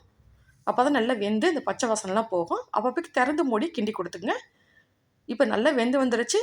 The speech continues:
அந்த பச்சை வாசனைலாம் போயிடுச்சு. அடுப்பெல்லாம் மீடியமா வச்சுக்கோங்க இந்த டைம்ல. இல்லாட்டி இந்த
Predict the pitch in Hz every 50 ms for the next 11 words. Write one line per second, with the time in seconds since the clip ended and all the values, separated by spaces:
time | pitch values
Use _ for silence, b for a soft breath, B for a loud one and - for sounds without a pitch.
0 | - - - 208 208 208 - 196 196 - 233 226 226 226 220 214 226 262 254 -
1 | 208 226 226 214 220 - 330 453 554 - b b b b b b - 269 302 381
2 | - 277 247 247 247 226 220 226 208 220 240 247 233 226 - 233 214 226 226 226
3 | 220 214 214 233 220 220 240 269 359 508 554 - - _ _ _ _ _ _ _
4 | _ _ _ _ _ _ _ - - _ _ b b b b b b b 226 269
5 | 277 349 339 285